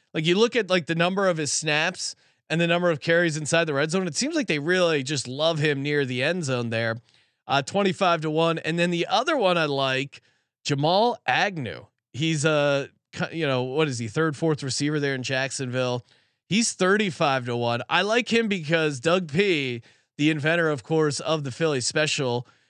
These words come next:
uh, doesn't mind to get cute near the end zone. They have two design rushes for him inside the red zone, solid snap percentage. So if they're gonna get cute near the goal line, Jamal Agnew could be the guy. So Jamal Agnew, thirty-five to one. That one felt like a pretty good price.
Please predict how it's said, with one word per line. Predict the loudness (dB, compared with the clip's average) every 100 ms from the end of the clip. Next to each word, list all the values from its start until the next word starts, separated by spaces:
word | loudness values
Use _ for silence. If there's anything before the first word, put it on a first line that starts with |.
| -6
uh, | 0 2
doesn't | 2 0 0 2
mind | 2 2
to |
get | 0 -2
cute | -4 -2
near | 0 2
the | 2
end | 2 0
zone. | 0
They | 0 2
have | 2 0
two | -6 -2 0 2
design | 2 0 2 2 2
rushes | 0 0 0 -4 -6
for | -4 -2 0
him | 0 -2 -4 -10 -20 _ _ 0
inside | 0 0 2 2 2
the | 2
red | 0 0
zone, | 2 0 0 -2
solid | 0 2 2 0
snap | -2 0 0 0
percentage. | -4 0 0 0 -2 0
So | 2 2 2 0 -4 _ _ _ _ 0
if | 0 2
they're | 2
gonna | 2 2
get | 0 -2
cute | -2 -2 -2
near | 0 0
the | 0
goal | 2 2
line, | 2 0
Jamal | -2 -2 2 2
Agnew | 2 -2 -8
could | -6 -6 -4
be | -6
the | -4
guy. | 0 2 2 0 -6 _ _ -6
So | -4
Jamal | -2 2 2 2
Agnew, | 0 -4 -6
thirty-five | -4 -4 -2 -2 -2
to | -2
one. | -2
That | -2 -2
one | -2 -4
felt | -4 -6
like | -6
a | -6
pretty | -6 -6
good | -6
price. | -6 -6 -8 -12